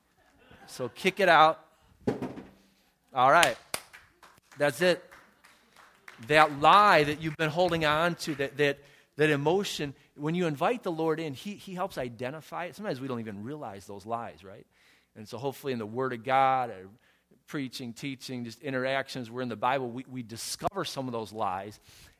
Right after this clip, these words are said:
And then he gives us the ability to say, "Hey,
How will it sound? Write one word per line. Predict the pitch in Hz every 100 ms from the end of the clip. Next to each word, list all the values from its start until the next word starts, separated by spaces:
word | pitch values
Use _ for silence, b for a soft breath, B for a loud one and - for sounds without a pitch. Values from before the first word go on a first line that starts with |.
| -
And | 143
then | 143 143 - B B
he | 175
gives | 180 170
us | 147
the | - 135
ability | 110 156 190 131 117
to |
say, | 113 - 113 104 b b
"Hey, | 214 147